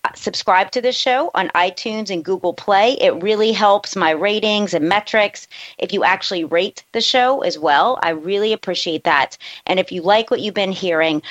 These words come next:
I invite you to support my work through the crowdfunding campaign I have through Patreon.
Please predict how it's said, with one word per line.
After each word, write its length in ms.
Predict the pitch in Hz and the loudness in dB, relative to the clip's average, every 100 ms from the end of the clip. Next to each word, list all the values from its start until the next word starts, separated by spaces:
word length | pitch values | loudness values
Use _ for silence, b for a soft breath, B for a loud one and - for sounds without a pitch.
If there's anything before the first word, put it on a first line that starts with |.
| B - | B 0
I 120 | 180 | 0
invite 320 | 185 185 185 | 2 0 0
you 120 | 196 | -4
to 160 | - 180 | -8 -8
support 640 | - 175 - 247 247 - _ _ | -8 -10 -6 0 0 -2 _ _
my 180 | 185 180 | 2 2
work 400 | 160 147 - _ _ _ _ | 2 0 -4 _ _ _ _
through 460 | - 208 233 233 247 _ _ | -8 -4 -2 -2 -4 _ _
the 100 | 180 | -2
crowdfunding 880 | 180 - 196 196 190 170 156 127 120 | -2 0 2 2 0 -2 -2 -2 -4
campaign 640 | - 147 147 156 104 95 - B B | -6 -4 -4 -4 -2 -4 -6 B B
I 120 | 175 | -2
have 300 | 175 170 170 | 0 0 0
through 160 | - 202 | -2 -12
Patreon. 680 | - 269 262 180 139 73 | -6 -4 -4 -2 -2 -2